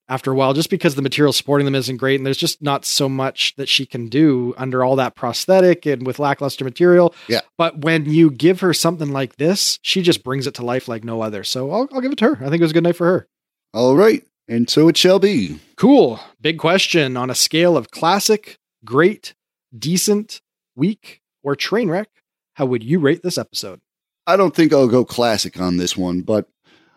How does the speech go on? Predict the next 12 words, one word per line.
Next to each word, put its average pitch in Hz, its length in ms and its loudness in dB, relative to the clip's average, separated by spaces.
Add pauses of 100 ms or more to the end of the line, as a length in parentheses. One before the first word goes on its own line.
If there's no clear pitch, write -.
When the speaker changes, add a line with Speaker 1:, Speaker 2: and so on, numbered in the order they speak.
(140)
Speaker 2:
I 165 180 4
would 151 220 2
say 131 540 2 (460)
it's - 220 -2
deserving 110 560 0
of 92 140 -2
a 92 80 -8
great. 78 480 -6 (180)
Speaker 1:
Mm-hmm. 135 140 -6 (520)
Speaker 2:
Everything 131 520 2
was 104 160 0
working. 113 500 -4